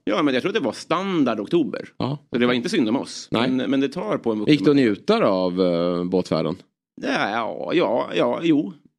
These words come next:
Speaker 1: Alltså, det var ju, det var ju trevligt liksom. Man får ju inte, om du jämför med tåg och flyg och sånt så är det ju väldigt, eh, du är ju inlåst på ett annat sätt.
Speaker 2: Mm.
Speaker 1: Här är det ju väldigt rymligt och trevligt.
Speaker 2: Ja.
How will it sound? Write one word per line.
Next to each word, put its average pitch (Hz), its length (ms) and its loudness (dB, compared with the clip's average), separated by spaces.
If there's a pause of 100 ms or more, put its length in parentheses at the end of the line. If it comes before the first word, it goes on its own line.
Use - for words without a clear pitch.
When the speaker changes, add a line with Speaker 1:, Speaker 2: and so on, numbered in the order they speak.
(180)
Speaker 1:
Alltså, 160 320 0
det 156 100 0
var 175 120 0
ju, 190 100 2
det 127 80 2
var 175 100 0
ju 220 60 -4
trevligt 143 320 0
liksom. 117 200 -2
Man 120 140 0
får 127 120 0
ju 131 60 2
inte, 120 340 -4
om 131 100 2
du 139 60 6
jämför 139 200 2
med 151 120 0
tåg 170 320 2
och 107 140 -2 (200)
flyg 170 240 0
och 95 60 -6
sånt 76 240 -8
så 107 80 -4
är 98 100 0
det 98 80 0
ju 95 80 0
väldigt, 92 440 -6
eh, 92 180 -2 (800)
du 101 60 -4
är 101 120 0
ju 98 140 0
inlåst 120 540 0
på - 40 -10
ett - 60 -4
annat - 180 -8
sätt. - 200 -6
Speaker 2:
Mm. 110 240 0
Speaker 1:
Här 123 60 0
är 139 100 2
det 120 60 4
ju 139 120 2
väldigt 131 200 -2
rymligt 131 320 0
och 131 80 -6
trevligt. 104 560 -4
Speaker 2:
Ja. 131 200 0